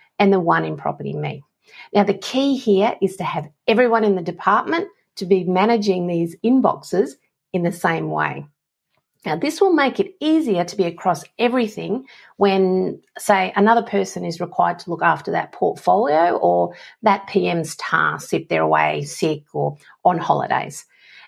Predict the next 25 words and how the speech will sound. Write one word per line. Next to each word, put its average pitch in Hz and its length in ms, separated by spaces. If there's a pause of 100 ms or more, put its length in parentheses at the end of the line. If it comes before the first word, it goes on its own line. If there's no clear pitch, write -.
And 254 300
to 285 80
get 403 240
that - 200
consistency, - 1400 (300)
we 214 140
need 269 200
a 277 80
policy 165 800
or, 160 280
"Eh, - 40 (220)
I'm 339 480
gonna 269 100
be 220 100
a 202 60
little 190 160
bit 170 180
more 170 140
blunt 165 320
here." 269 140
We 392 100
need 392 180
some 233 160
rules, - 420
basically, 226 680